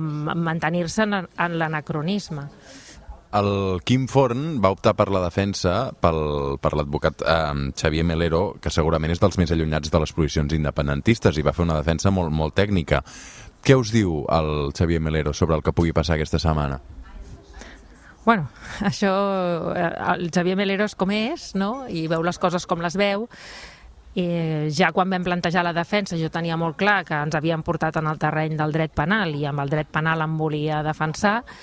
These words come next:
Speaker 1: i, i, doncs, ell és el que ha intentat fer, no? I ell ho diu, que, bueno, ah,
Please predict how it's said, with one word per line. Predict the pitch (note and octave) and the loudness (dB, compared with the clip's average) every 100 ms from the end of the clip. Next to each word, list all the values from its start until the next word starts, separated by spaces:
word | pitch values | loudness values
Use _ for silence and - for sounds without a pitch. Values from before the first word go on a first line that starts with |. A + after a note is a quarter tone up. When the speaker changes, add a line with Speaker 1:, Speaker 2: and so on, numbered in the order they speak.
| - - - | -18 -20 -6
Speaker 1:
i, | F#3+ E3 D#3 D3+ D3 D3 - | -2 0 0 -2 -2 -4 -6
i, | D#3 D3+ C#3+ | -4 -2 -2
doncs, | C#3+ D3 D3+ | -2 -2 0
ell | D#3 E3 | 0 0
és | F#3 | -2
el | F3 | -2
que | D#3+ | -2
ha | |
intentat | E3 D#3+ D#3+ D#3+ E3+ D#3 | -2 -2 -2 0 -2 -4
fer, | - F3+ F3+ D#3+ | -2 -2 0 -2
no? | D#3+ A3 A3+ | -2 -2 -2
I | F#3+ D#3 D3+ D3+ D#3 | -2 -2 -2 0 0
ell | F#3+ | 0
ho | E3 | 0
diu, | F#3+ G#3 D#3+ D3 - | 0 0 -2 -4 -4
que, | D3+ C#3+ D3 | -4 -2 -4
bueno, | D#3+ F3 F3+ - - | -4 -4 -4 -8 -8
ah, | C#3+ D3 - | -6 -6 -8